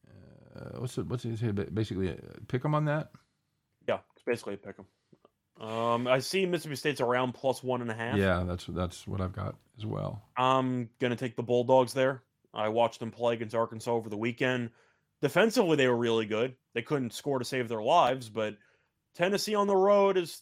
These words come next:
Speaker 2: three and four straight up. So I'm not exactly sold on this Volunteer team. They're very good at home. They're not great on the road. But the Bulldogs can play good defense, and I'm a big fan of Iverson. I think he's pretty good. So I'm gonna go with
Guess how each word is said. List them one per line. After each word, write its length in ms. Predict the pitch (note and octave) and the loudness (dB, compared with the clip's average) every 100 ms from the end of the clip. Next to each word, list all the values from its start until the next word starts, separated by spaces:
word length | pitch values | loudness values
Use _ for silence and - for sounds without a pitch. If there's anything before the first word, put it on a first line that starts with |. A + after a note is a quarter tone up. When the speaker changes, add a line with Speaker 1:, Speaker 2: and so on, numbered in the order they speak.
| _ | _
Speaker 2:
three 220 | E3+ F#3 | -4 -2
and 100 | F#3 | -2
four 280 | - F3+ E3+ | -2 -2 -2
straight 320 | - E3+ D#3 | -4 -4 0
up. 220 | D3 G2 - _ | 0 0 -4 _
So 580 | - A#2 A2+ A2+ A2+ A#2 | -16 -6 -2 0 0 -2
I'm 140 | A#2 C3 | -4 -4
not 160 | C#3 | -6
exactly 340 | C3 C3 B2 A#2 | -2 -4 -4 -6
sold 320 | - C3 B2+ | -4 -4 -4
on 80 | B2 | -8
this 120 | G#2+ | 0
Volunteer 520 | A#2+ B2 A#2 B2+ C#3+ | 0 0 -4 -8 -10
team. 380 | F3 F3+ F3+ E3+ _ _ - | -6 -6 -6 -8 _ _ -6
They're 100 | B2 | 0
very 220 | C3 C3 | 2 4
good 100 | B2+ | 2
at 60 | G#2+ | 0
home. 420 | C3 F3+ G3 F3 B2+ | 2 2 2 -4 -6
They're 80 | |
not 180 | A2 A2+ | -4 -2
great 180 | B2 A#2+ | 0 0
on 80 | A2+ | 0
the 80 | G#2 | -2
road. 500 | C#3+ D#3 D3+ C#3+ - _ _ _ _ C#3+ | 2 4 6 4 0 _ _ _ _ -2
But 160 | D3+ | -2
the 60 | D3+ | 2
Bulldogs 580 | F#3 B3 A#3 A3+ A3 - | 6 8 8 8 8 2
can 120 | G3 | -2
play 180 | G3+ F#3 | -2 -2
good 180 | F3+ | -4
defense, 680 | D3+ F3+ - F3+ F3 E3 - - C#3 | -6 -12 -8 -6 -6 -8 -14 -10 -6
and 180 | C#3 | -4
I'm 60 | C#3+ | -4
a 40 | C#3 | -4
big 160 | D#3 | -4
fan 180 | D3+ C#3 | -4 -2
of 100 | B2 | 2
Iverson. 540 | B2 B2 A#2+ B2 A#2+ - - | 2 2 -2 -8 -12 -12 -12
I 40 | |
think 120 | A#2 | -10
he's 100 | A2+ - | -10 -10
pretty 200 | A#2 A2 | -10 -4
good. 240 | A2 G#2 _ _ _ _ _ - | -4 -4 _ _ _ _ _ -2
So 360 | B2+ A#2+ B2 | 4 6 6
I'm 120 | C#3 | 2
gonna 120 | D3 C3+ | 0 0
go 240 | C3+ B2+ | 2 2
with 300 | B2+ A#2+ | 2 0